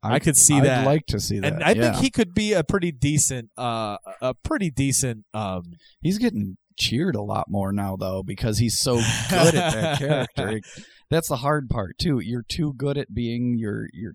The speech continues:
Speaker 1: character, and, and you're not evil enough. You, you just turn face. <laughs> That's
Speaker 2: Uh,
Speaker 1: the problem.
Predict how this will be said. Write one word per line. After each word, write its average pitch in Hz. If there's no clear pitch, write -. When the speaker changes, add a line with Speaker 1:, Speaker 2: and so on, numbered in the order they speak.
Speaker 1:
character, 151
and, 107
and 110
you're 104
not 110
evil 110
enough. 147
You, 120
you 120
just 117
turn 139
face. 151
<laughs> -
That's 175
Speaker 2:
Uh, 131
Speaker 1:
the 131
problem. 127